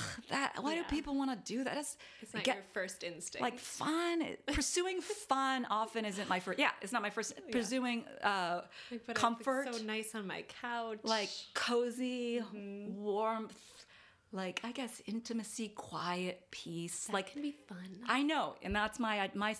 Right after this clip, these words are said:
Speaker 1: so I guess
Speaker 2: <laughs>
Speaker 1: it's all how we phrase it, but anyway. But that is actually, wh-, when it's all said and done, I think in, I would say most people's work, it's the, why we do it.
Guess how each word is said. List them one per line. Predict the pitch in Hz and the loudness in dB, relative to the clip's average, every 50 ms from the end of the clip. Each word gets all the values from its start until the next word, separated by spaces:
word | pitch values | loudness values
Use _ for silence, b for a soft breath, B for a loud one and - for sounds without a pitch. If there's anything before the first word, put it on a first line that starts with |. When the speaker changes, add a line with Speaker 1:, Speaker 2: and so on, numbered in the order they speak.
| - - | -6 -10
Speaker 1:
so | - - - 240 226 220 214 - | -2 2 2 4 4 2 2 0
I | - 220 | -2 0
guess | - 240 233 233 | 0 0 2 2
Speaker 2:
<laughs> | 285 339 - - 415 - - | 0 0 2 0 0 0 0
Speaker 1:
it's | 302 285 294 | -2 2 2
all | 302 277 262 226 | 2 2 2 2
how | 220 | 0
we | 190 180 | -2 -2
phrase | - - 175 170 - | 0 0 0 0 0
it, | 180 175 - | -2 -2 0
but | 214 196 - - - - _ _ _ | 0 0 0 -2 -8 -20 _ _ _
anyway. | - 262 254 208 175 170 156 160 156 - B B B B B B B B 349 349 B B _ _ _ _ _ _ _ _ _ _ _ | 2 2 2 2 2 0 0 -2 -4 -6 B B B B B B B B -20 -20 B B _ _ _ _ _ _ _ _ _ _ _
But | - 233 - - 190 | 4 4 4 4 2
that | 247 262 262 247 254 | 2 2 2 4 2
is | 262 262 254 233 - | 2 2 2 2 0
actually, | - 196 202 196 - 202 185 180 180 175 170 160 - - - - - - - | 0 0 0 0 -2 0 0 0 0 0 0 -2 -6 -8 -12 -16 -14 -10 -8
wh-, | - - - - - | -8 -8 -8 -6 -4
when | 208 208 | -2 0
it's | 175 175 - - | 0 -2 -2 -2
all | 175 165 160 | -2 -2 -2
said | - 143 139 | -2 -2 -2
and | 151 165 | 0 0
done, | 226 269 277 185 156 151 156 156 156 - | 2 2 2 2 0 0 0 -2 -2 -4
I | 160 160 | -4 -4
think | - 170 160 156 | -4 -4 -4 -2
in, | 160 156 156 - - _ _ _ _ _ _ _ _ _ _ _ - - | -2 -4 -4 -6 -8 _ _ _ _ _ _ _ _ _ _ _ -12 -10
I | 175 | -8
would | 170 170 - | -8 -8 -8
say | - - 156 | -6 -4 -4
most | 160 170 175 180 - | -4 -4 -6 -8 -10
people's | - - - - - - - | -12 -12 -10 -10 -10 -8 -6
work, | 170 170 175 - - | -4 -4 -4 -4 -4
it's | 254 254 - - | -4 -4 -4 -4
the, | - 262 240 220 - 208 | -2 -2 0 -2 -2 0
why | 208 208 196 202 | 0 2 2 2
we | 185 175 | 0 -2
do | - 180 175 151 | 0 0 -2 -2
it. | - - - | -2 -6 -10